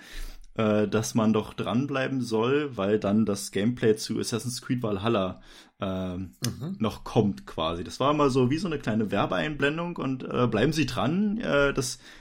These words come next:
Speaker 1: das Gute kommt jetzt noch.
Speaker 2: <laughs>
Speaker 1: Und ich habe dadurch immer so ein bisschen das Gefühl gehabt, das ist jetzt alles so Füllmaterial.
Speaker 2: Oh.
Speaker 1: Und das war halt einer, einer dieser Punkte, wo ich sage, jetzt mach die Spiele doch nicht so schlecht,
Speaker 2: Ja.
Speaker 1: weil wenn du dann in dem, in dem, ob's jetzt bei Madden war oder bei einem anderen Titel,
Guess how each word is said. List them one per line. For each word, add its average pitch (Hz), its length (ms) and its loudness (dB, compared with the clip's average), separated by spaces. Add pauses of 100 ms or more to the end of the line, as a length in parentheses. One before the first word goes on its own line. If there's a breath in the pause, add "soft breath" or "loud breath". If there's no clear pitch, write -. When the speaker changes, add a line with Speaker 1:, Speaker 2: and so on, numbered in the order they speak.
(100)
Speaker 1:
das 123 180 2
Gute 190 320 6
kommt 165 300 4
jetzt 113 200 4
noch. 110 220 2
Speaker 2:
<laughs> - 0 -
Speaker 1:
Und 123 100 4
ich 110 120 4
habe 156 120 0
dadurch 151 280 4
immer 160 180 2
so 156 80 2
ein 143 60 -2
bisschen 156 220 -2
das 156 120 -6
Gefühl - 220 -2
gehabt, 147 200 0
das 123 140 -2
ist - 100 -8
jetzt 135 140 -2
alles 123 240 0
so 120 140 -2
Füllmaterial. 107 1000 0
Speaker 2:
Oh. - 60 -10 (400 loud breath)
Speaker 1:
Und - 80 0
das - 300 0 (100)
war 117 480 2
halt 123 160 8
einer, 135 320 6
einer 139 240 6
dieser 131 180 6
Punkte, 139 280 0
wo 123 80 6
ich 123 80 6
sage, 120 280 4 (280 loud breath)
jetzt 120 180 2
mach 143 180 2
die 165 120 0
Spiele 151 360 0
doch 131 160 0
nicht 131 200 -4
so 120 100 -2
schlecht, 147 400 2
Speaker 2:
Ja. 190 60 -6
Speaker 1:
weil 202 180 4
wenn 117 140 6
du 131 60 6
dann 120 200 6
in 113 140 4
dem, 110 200 6
in 107 140 2
dem, 101 260 0
ob's - 200 -8
jetzt 90 180 -6
bei 82 100 -2
Madden 95 360 -2
war 127 120 4
oder 104 140 4
bei 98 80 -2
einem 87 140 -2
anderen 127 380 0
Titel, 135 380 -2